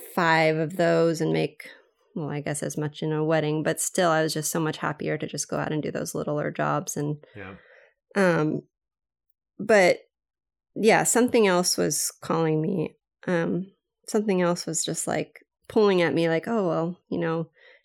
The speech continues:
Speaker 1: need to build some kind of passive income here, not
Speaker 2: Mm-hmm.
Speaker 1: just, not just out there, um,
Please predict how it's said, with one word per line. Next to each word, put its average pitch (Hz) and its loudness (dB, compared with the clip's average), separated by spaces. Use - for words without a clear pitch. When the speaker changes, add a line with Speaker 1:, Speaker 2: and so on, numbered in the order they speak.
Speaker 1:
need 220 -2
to 190 2
build - -2
some 170 -2
kind 160 -4
of 156 -6
passive 165 -4
income 165 -2
here, 160 -4
not 120 -4
Speaker 2:
Mm-hmm. 123 -10
Speaker 1:
just, - -6
not 180 -2
just 170 -6
out 160 -4
there, 160 0
um, 170 2